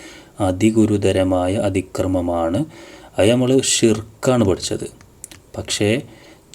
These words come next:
ചോദ്യം, ഇവിടെ ചോദ്യം അതല്ല, സത്യനിഷേധത്തിൻ്റെ ഇനങ്ങളിൽ ഏറ്റവും ഗുരുതരമായതാണ്. അപ്പോൾ റിദ്ദത്ത് എന്നാണ് എൻ്റെ ശരിയായ ആൻസർ. ഷിർക്ക് എന്ന് എഴുതരുത്, അത് പ്രത്യേകം ശ്രദ്ധിക്കുക.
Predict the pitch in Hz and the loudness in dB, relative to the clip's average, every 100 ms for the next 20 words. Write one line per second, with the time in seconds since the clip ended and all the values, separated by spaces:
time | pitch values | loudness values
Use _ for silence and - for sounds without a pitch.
0 | 101 92 95 95 131 160 - _ _ _ | 0 4 4 4 2 0 -8 _ _ _
1 | - 95 98 107 104 95 110 110 92 92 | -2 0 0 0 0 0 0 -2 -2 -2
2 | 85 87 - - - - - 98 - - | -2 -2 -6 -18 -16 -8 -4 -4 -4 0
3 | 143 120 - 107 104 98 104 120 101 92 | 2 2 0 2 2 2 -2 0 0 0
4 | 92 95 87 - 98 113 92 87 85 87 | 0 0 -2 -2 -2 0 0 0 -2 -2
5 | 82 82 82 80 95 - - - - 101 | -2 -2 -2 -2 -4 -8 -18 -20 -8 -4
6 | 117 101 92 92 107 104 117 104 87 87 | -2 0 -2 -4 -6 0 2 2 0 -4
7 | 87 113 90 - - 92 90 90 92 92 | -2 -2 -2 -4 -4 -2 0 0 0 -2
8 | 85 82 - 101 143 - - - - 104 | -2 -4 -2 -2 -4 -10 -20 -12 -2 0
9 | 90 - - 120 139 101 90 90 87 95 | -2 -4 2 4 4 0 -2 -2 -2 -2
10 | 95 90 151 - 120 101 - 101 - 101 | -2 -4 -6 -6 -2 0 0 -2 -4 -4
11 | - 90 85 - - | -8 -8 -8 -8 -16